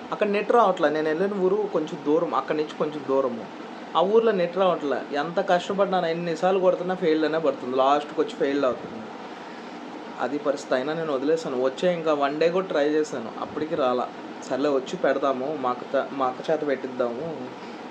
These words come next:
అని చెప్పి పెట్టాం. ఇప్పుడు ఇది వీడియో, మీరు ఏం అనుకోవద్దు.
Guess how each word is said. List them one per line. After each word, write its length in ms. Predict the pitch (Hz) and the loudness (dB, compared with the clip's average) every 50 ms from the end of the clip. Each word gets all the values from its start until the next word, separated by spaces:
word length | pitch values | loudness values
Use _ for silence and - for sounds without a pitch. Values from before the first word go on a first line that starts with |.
| - | -8
అని 120 | 117 120 120 | -6 -4 -4
చెప్పి 180 | 113 113 151 | -4 -4 -4
పెట్టాం. 340 | 160 170 139 127 - 110 104 - - - - - - - - - - - - - - - - - - | -2 -2 -2 -2 -2 -4 -4 -4 -6 -12 -12 -12 -12 -12 -12 -12 -12 -14 -14 -14 -14 -14 -14 -14 -8
ఇప్పుడు 180 | - 139 135 | -4 -2 0
ఇది 160 | 135 135 160 | 0 0 0
వీడియో, 340 | 156 147 139 131 127 127 117 107 - - - - - - - - - - - - | 0 2 2 2 2 2 0 -2 -4 -10 -14 -14 -14 -14 -14 -14 -14 -12 -10 -4
మీరు 120 | 135 135 | 0 0
ఏం 180 | 131 135 143 160 | 2 2 2 2
అనుకోవద్దు. 720 | 156 139 131 123 - 147 139 127 120 110 117 147 175 | 0 -2 -2 -2 0 2 2 0 0 -2 -4 -4 -4